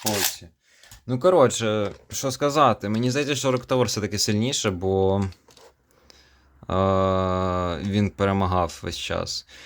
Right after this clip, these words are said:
Але Фафнір, якщо буде резина, якщо буде резина, е, то він реально буде класний.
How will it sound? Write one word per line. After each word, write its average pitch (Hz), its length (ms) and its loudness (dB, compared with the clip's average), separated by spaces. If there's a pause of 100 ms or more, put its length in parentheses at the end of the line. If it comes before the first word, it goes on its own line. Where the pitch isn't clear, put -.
(140)
Але 123 240 6
Фафнір, 143 580 -2
якщо 127 280 -4
буде 113 240 -2
резина, 98 640 -2 (140)
якщо 92 240 -6
буде 92 220 -6
резина, 87 480 -4 (800)
е, 95 220 0
то 104 380 0
він 110 320 2
реально 95 300 2
буде 87 280 -6
класний. - 600 -10